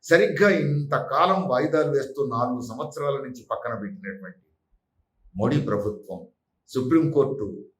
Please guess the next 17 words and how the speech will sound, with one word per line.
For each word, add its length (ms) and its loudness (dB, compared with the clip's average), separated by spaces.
ఫైనల్గా 420 6
ఇరవై 220 4
నాలుగు 280 2
గంటల్లో 420 0
అన్ని 180 0
వివరాలు 400 2
ఇవ్వాల్సిందే 680 0
అన్న 240 0
మరుక్షణం 720 -10
దీన్ని 240 -2
అమల్లోకి 400 2
వచ్చే 280 -4
విధంగా 380 -4
చర్య 320 2
తీసుకోవడం 640 -4
సహజంగానే 680 0
దేశ 180 0